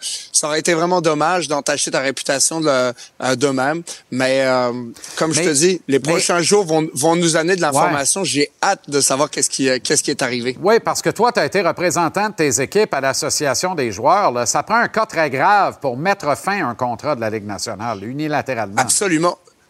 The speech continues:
Speaker 1: Ben absolument. Les seules chances que tu vois ça, c'est un joueur européen qui, euh, qui veut vo-, qui, qui veut voir son contrat terminé pour quitter pour, euh, pour l'Europe, pour avoir une meilleure situation. Les seuls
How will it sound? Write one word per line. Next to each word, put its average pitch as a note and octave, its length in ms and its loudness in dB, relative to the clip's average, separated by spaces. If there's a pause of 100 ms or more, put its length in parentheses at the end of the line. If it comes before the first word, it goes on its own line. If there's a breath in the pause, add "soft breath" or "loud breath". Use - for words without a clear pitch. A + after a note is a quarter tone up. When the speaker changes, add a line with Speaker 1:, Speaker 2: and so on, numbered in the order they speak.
Speaker 1:
Ben D3 100 2
absolument. F3 500 2
Les D3+ 100 0
seules B3 220 0
chances A#3+ 320 0
que - 80 -2
tu - 160 -2
vois D3 180 2
ça, - 180 0
c'est - 140 0
un C#3+ 160 2
joueur D#3+ 400 2
européen C#3+ 560 2
qui, C#3 320 0
euh, C3 120 2
qui C#3 260 -4
veut D#3 220 2
vo-, D#3+ 300 0
qui, C#3+ 300 -2
qui - 140 -4
veut D3 100 2
voir E3+ 240 2
son C#3+ 220 -2
contrat D#3 400 -4
terminé C#3+ 480 -2 (240 loud breath)
pour F3 260 2
quitter F#3+ 500 0 (240 loud breath)
pour, D#3+ 400 4
euh, B2+ 680 0
pour D3 180 0
l'Europe, C#3 380 0
pour C3 200 -2 (120)
avoir C#3 360 2
une C#3+ 120 0
meilleure C#3 320 0
situation. C#3+ 640 -2 (200 loud breath)
Les D3+ 220 4
seuls B3+ 340 0